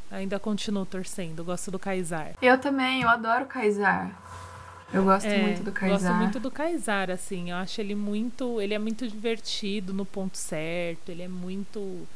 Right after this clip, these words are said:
Speaker 1: ele joga direitinho na hora certa, gosto muito dele, assim. Mas a outra equipe
Speaker 2: O André eu também gosto, eu gosto dele e gosto do Kaysar. As meninas, pra mim, meio que tanto faz, sabe?
Speaker 1: É, eu gostava muito da Gleice,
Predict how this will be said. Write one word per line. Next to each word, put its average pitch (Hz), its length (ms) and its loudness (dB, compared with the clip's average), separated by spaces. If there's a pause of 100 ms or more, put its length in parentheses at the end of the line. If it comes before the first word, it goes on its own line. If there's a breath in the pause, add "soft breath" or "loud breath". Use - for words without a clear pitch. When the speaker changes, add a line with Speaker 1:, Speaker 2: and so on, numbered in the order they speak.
(460 loud breath)
Speaker 1:
ele 185 180 -2
joga 196 480 0
direitinho 185 760 0
na 175 160 0
hora 170 240 0
certa, 175 500 -2
gosto 196 340 -2
muito 226 440 2
dele, 185 320 0
assim. 156 440 -4 (400 loud breath)
Mas 180 300 2
a 190 60 6
outra 185 260 4
equipe - 480 -2
Speaker 2:
O 196 40 8
André 202 220 10
eu 208 60 12
também 226 300 2
gosto, 196 400 4
eu 170 80 0
gosto 190 320 2
dele 185 320 4
e - 20 2
gosto 214 280 2
do 208 100 2
Kaysar. 208 500 4
As 202 100 -4
meninas, 302 380 2
pra 339 160 2
mim, 359 100 2 (200)
meio 415 260 4
que 349 240 0
tanto 330 260 -4
faz, 202 340 8
sabe? 208 280 2 (160)
Speaker 1:
É, 226 140 4
eu 220 100 4
gostava 220 400 2
muito 220 260 0
da 240 140 2
Gleice, 226 800 -2